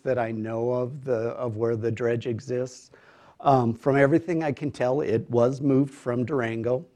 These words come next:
Don't know for sure where. Um,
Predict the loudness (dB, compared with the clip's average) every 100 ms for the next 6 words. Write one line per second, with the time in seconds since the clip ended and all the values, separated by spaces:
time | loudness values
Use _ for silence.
0 | _ -10 -8 -6 -4 -2 -2 -2 -6 -6
1 | -2 -2 0 0 0 -4 -10 _ _ _
2 | _ _ _ -20 0 2 2 -2 -8